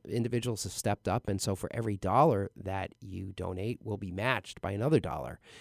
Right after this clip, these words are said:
So, uh, it's an excellent way to help, uh, kids who are in disadvantaged situations,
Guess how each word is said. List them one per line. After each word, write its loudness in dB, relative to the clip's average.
So, 8
uh, -2
it's -2
an -2
excellent 4
way 2
to -2
help, -2
uh, -4
kids 0
who -2
are -2
in -4
disadvantaged -2
situations, -4